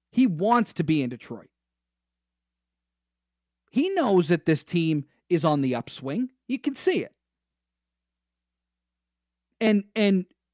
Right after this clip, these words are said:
the fact that he's willing to throw on the buffs, willing to, willing to,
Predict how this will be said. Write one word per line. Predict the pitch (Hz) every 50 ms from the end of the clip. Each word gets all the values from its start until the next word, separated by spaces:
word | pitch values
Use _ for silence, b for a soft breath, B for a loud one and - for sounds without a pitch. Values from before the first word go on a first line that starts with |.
| _ -
the | 175 165
fact | - - - - 220 247 262 247 - -
that | 214 185
he's | 175 214 214 214 208 175 - - - _ _ _ _ _ _ _ _
willing | 151 165 202 226 220 220 214 196
to | 185
throw | - - 202 208 196 190
on | 180 170 156 147
the | 135
buffs, | 127 - 214 233 247 240 - - -
willing | 185 170 196 208 208 202 196 196
to, | 175 180 160 131 b b b b b -
willing | 156 170 220 247 262 254 240 208
to, | - - 214 208 196 180 175